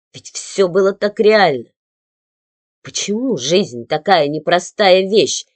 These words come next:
И почему такая суровая штука — любовь?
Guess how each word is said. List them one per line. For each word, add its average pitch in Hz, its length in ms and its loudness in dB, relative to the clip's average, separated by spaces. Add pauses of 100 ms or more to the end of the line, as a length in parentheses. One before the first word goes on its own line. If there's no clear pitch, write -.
(440)
И 143 240 -14 (240)
почему 143 600 -4
такая 170 440 2
суровая 165 680 0
штука — - 760 -4 (480)
любовь? 139 800 -10